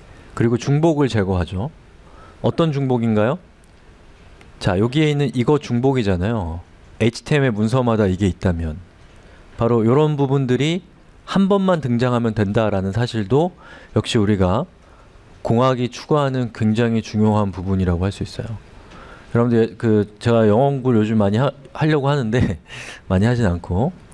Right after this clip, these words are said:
거기 항상 등장하는 개념이 뭐냐면 영어에서는 중복을 무조건 제거한다. <laughs> 뭐 그런 원칙이 있죠. 그래서 앞에서 했던 말이 있으면 뒤에서 다른 단어로 쓰고,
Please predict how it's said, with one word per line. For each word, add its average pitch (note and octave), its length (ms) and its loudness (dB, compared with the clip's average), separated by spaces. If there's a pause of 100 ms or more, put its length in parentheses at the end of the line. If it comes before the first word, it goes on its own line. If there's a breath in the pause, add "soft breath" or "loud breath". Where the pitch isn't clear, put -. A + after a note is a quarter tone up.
(280 loud breath)
거기 A#2+ 160 2
항상 F3+ 380 0
등장하는 C3+ 520 2
개념이 A2 280 2
뭐냐면 G2 520 2 (460 loud breath)
영어에서는 A2+ 800 0 (180)
중복을 A2+ 540 0
무조건 A2 480 -4
제거한다. F2 600 -2 (540 loud breath)
<laughs> - 480 -20
뭐 E2 380 -2 (340)
그런 A2 320 2
원칙이 G#2+ 380 0
있죠. F#2+ 380 -4 (760 loud breath)
그래서 A#2 260 2
앞에서 D3+ 380 0
했던 D3+ 240 0
말이 B2+ 180 2
있으면 A#2+ 320 -2
뒤에서 A2+ 260 0
다른 D3 300 0
단어로 G#2+ 300 0
쓰고, F2 420 -4